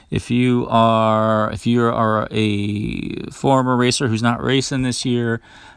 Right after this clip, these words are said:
uh, reach out to us if you got a raft that you want us to rent out. We're kinda doing, we're doing the, the, the rent, ra-, the raft rental thing. Um, you know, it's,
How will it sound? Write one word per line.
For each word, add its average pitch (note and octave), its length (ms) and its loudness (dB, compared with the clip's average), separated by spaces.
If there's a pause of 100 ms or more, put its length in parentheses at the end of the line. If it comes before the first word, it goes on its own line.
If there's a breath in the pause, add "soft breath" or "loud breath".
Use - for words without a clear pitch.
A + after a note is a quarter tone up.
uh, G2+ 300 2
reach A#2 260 0
out B2 220 2
to A#2 200 0
us A2 320 0
if G2 120 -6
you G#2 60 -4
got G#2+ 200 2
a G#2 80 -2
raft G#2+ 360 0
that F#2+ 120 -6
you A2+ 120 -2
want G#2+ 200 -2
us G#2 100 -8
to G#2 120 -8
rent G#2 280 -4
out. A2+ 320 0
We're G2+ 240 -6
kinda A2 240 -2
doing, G2 400 -2 (640 loud breath)
we're A2+ 100 -2
doing B2 300 2
the, A2 160 2
the, G#2+ 260 -2
the G#2+ 160 -2
rent, A2 320 0
ra-, G#2 340 -2 (140)
the G#2+ 160 0
raft A#2+ 320 2
rental A#2 300 0
thing. G#2 420 -2
Um, G2 640 -4 (260)
you - 200 -4
know, F#2 140 -2
it's, - 280 -6